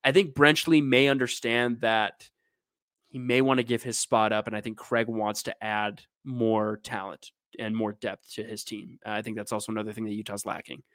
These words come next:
So I'm interested to see how those senior spots change, especially after this season. But shout out to those guys, I think, especially in this rough of a transition from what we were, what we started with in the Craig Smith era to where they've gone.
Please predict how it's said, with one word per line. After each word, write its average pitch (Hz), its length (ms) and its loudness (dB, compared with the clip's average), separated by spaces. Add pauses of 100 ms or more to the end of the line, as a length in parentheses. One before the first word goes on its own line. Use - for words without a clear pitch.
(640)
So - 140 6
I'm 143 100 8
interested 185 280 4
to 160 60 6
see 147 200 2
how 120 680 6
those 120 240 6
senior 120 320 2
spots 113 400 2
change, 113 520 -2
especially 120 360 -2
after 107 180 -4
this 110 180 -6
season. 110 500 -4 (680)
But 117 380 8
shout 135 180 8
out 131 100 6
to 135 60 0
those 123 220 8
guys, 113 260 6
I 110 80 2
think, 110 400 -4 (340)
especially 123 540 0
in 113 160 0
this - 420 -4
rough 113 320 2
of 113 120 0
a 110 40 2
transition 110 840 -2
from 110 320 -6
what 113 220 -2
we 117 120 0
were, 107 360 0
what 117 200 -2
we 120 60 -6
started 120 340 0
with 120 200 0
in 117 60 -2
the 117 60 2
Craig 117 220 -2
Smith 117 240 -6
era 117 200 2
to - 100 -14
where 117 160 -2
they've 117 180 -2
gone. 113 380 -2